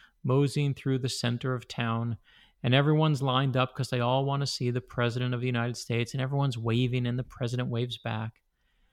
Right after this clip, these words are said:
And then you find out that that's not the president of all. That is not Franklin Delano Roosevelt in that motorcade. And you see that F D R is actually ducked down in the back of a different car.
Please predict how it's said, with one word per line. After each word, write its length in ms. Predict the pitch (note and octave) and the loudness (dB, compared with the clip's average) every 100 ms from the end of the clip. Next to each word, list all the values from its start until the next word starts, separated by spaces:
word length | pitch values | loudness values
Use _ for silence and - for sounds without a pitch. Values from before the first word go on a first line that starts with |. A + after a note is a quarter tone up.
| _ - | _ -4
And 140 | B2 | 0
then 100 | C3+ | 4
you 120 | D#3+ D3+ | 4 2
find 320 | - B2+ B2 | 0 -2 0
out 180 | A#2+ - | -2 -2
that 140 | - | -6
that's 300 | B2 B2+ - | -4 -4 -4
not 220 | A#2+ B2 | -4 -4
the 60 | B2+ | -8
president 420 | - B2+ A2+ A#2+ | -4 -4 -2 -2
of 80 | A2+ | -2
all. 200 | C#3+ B2+ | -2 0
That 160 | B2 | 0
is 120 | B2+ A2+ | 0 0
not 400 | C#3 D#3 - - | 2 2 0 -2
Franklin 440 | B2+ A#2 B2 A#2 | -2 -2 -2 0
Delano 300 | A#2+ A#2 A2+ | 2 2 0
Roosevelt 580 | A2+ C3 A2+ A2 A2 A#2 | 2 2 2 -2 -4 -4
in 100 | A2+ | -2
that 160 | A2 | -2
motorcade. 600 | A2+ A#2 C3+ A#2 - - D3+ _ _ _ _ _ _ _ - | -2 0 0 -2 -8 -10 -12 _ _ _ _ _ _ _ 0
And 160 | B2 | 2
you 60 | B2+ | 4
see 320 | - - G#3 | 2 4 6
that 240 | C#3+ C3 - | 6 4 2
F 240 | F3 D#3+ - | 2 2 2
D 140 | D3 | 2
R 200 | D#3 E3+ | 4 4
is 140 | C#3 D3 | 2 2
actually 560 | E3 D3+ - B2+ C3 | 2 0 -2 -4 -4
ducked 500 | A2+ - D3+ D#3 - | -4 0 0 0 -4
down 480 | C#3+ C3 B2 B2+ A#2+ - _ _ _ _ | 0 2 4 2 -2 -6 _ _ _ _
in 100 | B2+ | 0
the 80 | A#2+ | 0
back 420 | G#2+ B2+ B2+ C#3+ | 2 2 2 2
of 100 | D3 | 0
a 60 | C3+ | 0
different 460 | A2 D#3+ - D#3+ A#2+ | 2 0 2 0 0
car. 460 | - - - - | -4 -6 -6 -8